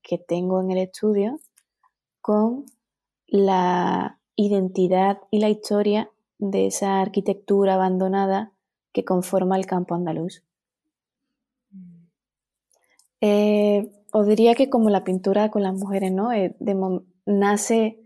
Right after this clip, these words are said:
Speaker 1: de forma instintiva y muy natural, y conforme pasan los años, pues una entiende, eh, se entiende a sí misma, ¿no? Y entiende también por qué se ha metido en eso. Y ya pues desarrolla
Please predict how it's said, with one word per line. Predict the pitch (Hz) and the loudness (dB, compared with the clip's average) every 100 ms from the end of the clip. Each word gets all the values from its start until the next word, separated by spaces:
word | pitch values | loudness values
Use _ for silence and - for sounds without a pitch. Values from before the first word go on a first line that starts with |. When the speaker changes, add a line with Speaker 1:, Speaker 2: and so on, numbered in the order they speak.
| _ _ _ _ | _ _ _ _
Speaker 1:
de | 208 208 | -2 -2
forma | 214 208 202 202 202 202 202 208 - - | 0 0 0 0 0 0 -2 -4 -6 -6
instintiva | 202 - 214 202 202 226 226 196 185 | -6 -4 -2 -2 0 0 2 2 0
y | 180 | 0
muy | 180 185 | -2 -2
natural, | 196 214 214 220 226 240 - _ _ _ _ - | -2 0 0 2 0 -2 -6 _ _ _ _ -4
y | 214 | -2
conforme | 214 196 208 190 185 | 0 -2 -2 -2 -2
pasan | 196 202 208 | -2 0 0
los | 208 214 | 2 0
años, | 208 208 226 - | 0 0 -2 -6
pues | - 196 | -4 -2
una | 185 185 | 0 0
entiende, | 190 190 208 190 190 190 202 202 _ _ _ _ _ _ _ _ | -2 -2 0 0 2 2 0 -4 _ _ _ _ _ _ _ _
eh, | 202 196 180 175 175 - _ _ _ _ | -2 0 0 0 -4 -6 _ _ _ _
se | - 214 | -4 0
entiende | 202 214 214 | 2 4 4
a | 226 | 4
sí | 240 | 4
misma, | 233 254 247 262 | 4 4 4 4
¿no? | 240 359 - _ _ _ _ _ _ _ _ - | 2 -2 -8 _ _ _ _ _ _ _ _ -2
Y | 214 | 2
entiende | 208 202 208 196 208 | 2 0 0 2 2
también | 208 208 214 220 220 | 2 0 2 0 0
por | 233 | -2
qué | 226 190 | -2 -2
se | 208 | 0
ha | |
metido | 208 202 190 180 | 0 0 0 0
en | 185 | 0
eso. | 190 185 190 - _ _ _ | -2 -4 -10 -16 _ _ _
Y | 214 | 0
ya | 190 180 | 2 2
pues | 190 | 0
desarrolla | 208 185 185 196 185 190 190 | 0 0 0 2 2 2 0